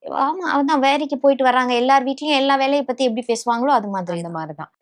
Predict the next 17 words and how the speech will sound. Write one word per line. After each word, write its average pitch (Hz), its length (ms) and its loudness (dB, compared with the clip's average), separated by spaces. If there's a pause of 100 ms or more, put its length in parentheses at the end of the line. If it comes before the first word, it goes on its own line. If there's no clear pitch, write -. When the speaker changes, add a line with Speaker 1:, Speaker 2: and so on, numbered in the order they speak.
(180)
Speaker 2:
செலிபிரிட்டி 262 640 -4
கிட்ஸ் 180 440 -10
அப்படின்னாலே 170 520 -6
ஒரு 180 160 -6
பெரிய 165 260 -6
ஓப்பனிங் 170 460 -10
யூஷுவலாவே 180 760 -4
இருக்கும். 170 500 -8
ஆனா 254 320 -4
வந்து, 214 260 -8
அது 226 280 -4
வந்துட்டு 262 120 -6
ஒரு 285 200 -4
பாசிட்டிவான 262 580 -2
ஒரு 269 140 -2
விஷயமா 214 380 -6
இருந்தாலும், 175 480 -6